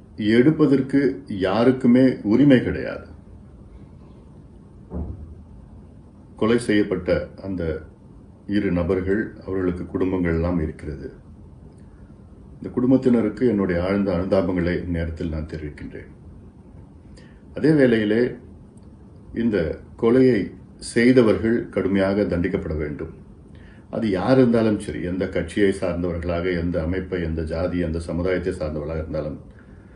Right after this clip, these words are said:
சட்ட ரீதியிலே அவர்கள் கைது செய்யப்பட்டு கடுமையான அவர்கள் தண்டனைகளை அனுபவிக்க வேண்டும்.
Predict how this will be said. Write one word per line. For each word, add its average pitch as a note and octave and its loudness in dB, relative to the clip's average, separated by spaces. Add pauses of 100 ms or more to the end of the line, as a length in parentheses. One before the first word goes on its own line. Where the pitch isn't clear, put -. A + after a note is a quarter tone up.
(140)
சட்ட G#2+ 0
ரீதியிலே G#2+ 2
அவர்கள் F2+ 0
கைது F#2 -2
செய்யப்பட்டு E2 -4 (580)
கடுமையான G#2 0 (720)
அவர்கள் F2 -4 (140)
தண்டனைகளை F#2 0 (340)
அனுபவிக்க A#2 4
வேண்டும். F2+ 0